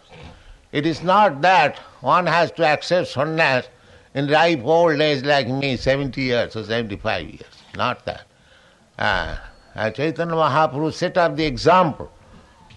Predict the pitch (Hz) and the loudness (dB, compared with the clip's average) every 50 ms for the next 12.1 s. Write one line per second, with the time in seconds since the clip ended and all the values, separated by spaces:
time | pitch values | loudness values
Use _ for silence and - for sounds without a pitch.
0 | - - 107 139 156 151 - - - 170 185 190 - - - 185 170 - - - | -12 -4 0 2 2 2 0 0 2 2 2 2 2 0 -4 -4 -4 -4 -2 2
1 | 208 214 208 196 - - - - - - 147 170 208 226 226 214 180 135 104 - | 2 4 4 4 2 -2 -8 -8 -4 2 4 6 6 6 4 4 2 0 -2 -6
2 | - - - - - - - - - _ _ - - - - - _ - 127 135 | -12 -18 -20 -20 -20 -20 -20 -20 -20 _ _ -20 -20 -20 -20 -12 _ 0 2 2
3 | 127 110 107 98 - - - 175 190 190 180 170 - 165 151 143 135 139 127 - | 4 2 2 -2 -2 -2 0 2 2 2 2 0 0 0 2 2 2 0 -4 -2
4 | - 147 147 143 143 - - 139 143 147 156 165 170 160 156 156 156 160 156 - | 0 0 0 0 -2 -2 -2 -2 -2 0 2 2 4 4 6 4 4 4 0 -2
5 | - - - - _ _ _ _ - - 160 180 170 208 220 233 233 226 220 202 | -8 -18 -20 -20 _ _ _ _ 0 2 2 4 4 4 4 4 4 2 2 2
6 | - - 123 101 78 - - - _ _ _ _ _ _ _ - - - - - | 0 0 -2 -2 -2 -6 -14 -20 _ _ _ _ _ _ _ -16 -14 -14 -14 -16
7 | - - - - - - - - - - - - - - - - 135 139 131 165 | -20 -20 -18 -18 -16 -16 -16 -14 -12 -10 -10 -12 -12 -6 -2 0 0 0 2 0
8 | 190 175 170 220 220 202 180 127 - - - 120 123 139 143 - - - - 156 | -2 0 0 0 0 0 0 -2 -2 -6 -2 0 0 0 0 -2 -4 -2 -2 -2
9 | 151 - - - 147 147 139 135 123 107 85 92 123 135 117 107 92 - 87 80 | -2 -2 -4 -4 -4 -4 -4 -4 -6 -6 0 2 2 2 2 0 -2 -6 -8 -8
10 | 80 - - - - - - - 143 147 147 - - 131 156 165 170 175 170 170 | -8 -8 -8 -10 -10 -6 -2 0 0 0 0 -2 -2 0 2 4 4 4 2 2
11 | - 156 165 180 185 180 175 180 175 165 160 151 120 - - - 120 117 110 98 | -2 -2 -2 0 -2 -2 -2 -2 -2 -2 -4 -6 -10 -12 -8 -4 -2 -2 -2 -2
12 | 85 78 | -4 -8